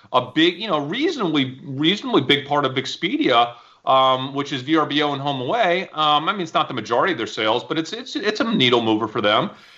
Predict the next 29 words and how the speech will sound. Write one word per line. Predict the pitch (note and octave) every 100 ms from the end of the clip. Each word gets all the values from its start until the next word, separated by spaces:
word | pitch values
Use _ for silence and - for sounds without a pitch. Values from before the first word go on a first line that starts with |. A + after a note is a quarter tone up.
| - _ -
The, | C3 C#3 E3
I | F3+
think | B3+ E4+ D#3+
they're | F#3
gonna | F#3 G3+
have | F3+ G3
a |
really | G3 F3+ G3
good | G3+ G3
summer. | - A3+ C#4 B2 -
I | D#3
think, | G#3+ - D#3
I | F#3+
think | A3 E3+ E3
every | F#3 A3
one | G#3 G#3 A#3
of |
these | A3 G3
home | G#3+ C#4+
rentals | G3+ C#3 C3+ C#3+ -
globally | C3+ C#3 G#3+ A3 C3+ A#2 C3+
is | B2+
gonna | E3 D3+
be | D3+
sold | - F3+ F3
out | G3+ B3
this | G3
summer, | - C#3 C#3+
and | D3 D3